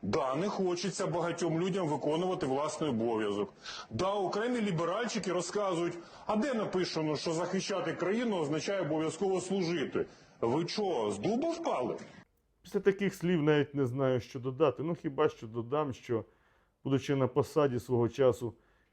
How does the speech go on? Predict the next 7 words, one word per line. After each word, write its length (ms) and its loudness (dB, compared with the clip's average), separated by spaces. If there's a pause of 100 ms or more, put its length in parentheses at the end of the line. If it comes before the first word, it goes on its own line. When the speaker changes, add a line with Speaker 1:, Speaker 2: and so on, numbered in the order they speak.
Speaker 2:
міністра 480 2
А 40 6
П 160 0
К, 260 2
недовго, 680 0 (180)
менше 380 -2
року, 400 0